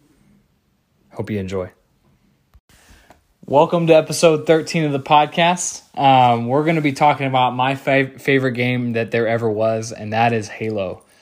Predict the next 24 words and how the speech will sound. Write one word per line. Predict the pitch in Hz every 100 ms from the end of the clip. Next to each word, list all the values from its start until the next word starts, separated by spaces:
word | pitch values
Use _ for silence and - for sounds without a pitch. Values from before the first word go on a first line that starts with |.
| _ _ _ -
Um, | 110 110 107
the | 107
Master | 110 113 -
Chief, | 117 - 120 104 - - _ -
um, | 107 107 104
John | 101 113 120 117
one | 120 120
one | 117 113
seven, | - 117 107 104 95 - _ _ _ _ -
uh, | 104 107 104
or | 104
no, | 113 107
Spartan | - - 120 127 117
one | 113 110
one | 107 104
seven. | - 104 95 98 - - 107
I'll, | 113 107 -
I'll | 113
get | 110
crucified | 98 110 107 107 - 101
for | 98 104
that | 98 -
later. | 104 98 98 _ - - - -
Um, | 110 113 110 107 101 -